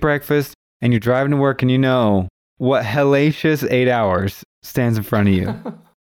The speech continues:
Speaker 1: Like,
Speaker 2: Uh, no,
Speaker 1: Nope.
Speaker 2: I can't imagine it.
Speaker 1: Nope.
Speaker 2: And I'm sure there's people listening to us right now that have that job or have had that job, and God bless you.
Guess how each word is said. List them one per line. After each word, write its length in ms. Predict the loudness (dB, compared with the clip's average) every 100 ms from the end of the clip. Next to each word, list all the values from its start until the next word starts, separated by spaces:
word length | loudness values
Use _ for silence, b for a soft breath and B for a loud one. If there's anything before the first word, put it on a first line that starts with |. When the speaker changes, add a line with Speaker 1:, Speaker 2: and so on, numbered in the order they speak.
| _ -6
Speaker 1:
Like, 320 | -2 -2 -4 _ _ _ _ -20 b b b b b b b _ _ -6
Speaker 2:
Uh, 380 | -2 0 0 0
no, 260 | 0 0 -2
Speaker 1:
Nope. 100 | -4 -10
Speaker 2:
I 100 | -8
can't 280 | -4 -4 -2
imagine 360 | -2 -4 -6
it. 100 | -2
Speaker 1:
Nope. 260 | 0 2 0
Speaker 2:
And 80 | -2
I'm 80 | -4
sure 260 | -2 0
there's 160 | 2 0
people 260 | -2 -2 0
listening 380 | 0 -2 -4 0
to 160 | -2
us 140 | 0 -2
right 180 | -2
now 240 | -2 -2 0
that 180 | -2 -2
have 200 | -4 -4
that 160 | -2
job 280 | 0 0 0
or 80 | -2
have 220 | -2 -4
had 180 | -4 -2
that 180 | -2 -2
job, 280 | 0 0 -2
and 120 | -2
God 220 | -2 -2
bless 260 | -2 -4 -2
you. 140 | -6